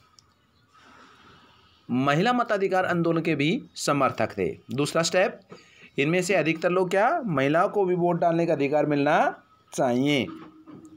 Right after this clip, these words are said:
इसके पक्षघर थे। उदारवादियों के विपरीत ये लोग बड़े जमींदारों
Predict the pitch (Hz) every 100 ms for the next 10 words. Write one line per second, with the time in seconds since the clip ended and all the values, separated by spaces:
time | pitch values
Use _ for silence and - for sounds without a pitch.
0 | - _ _ - 185 - 180 180 175 160
1 | 190 220 - - _ - - - _ 180
2 | 180 196 220 233 226 165 180 - _ _
3 | _ - 160 139 143 110 - - _ _
4 | _ _ _ _ _ _ _ - 127 180
5 | 214 196 160 190 240 180 175 170 147 160
6 | 302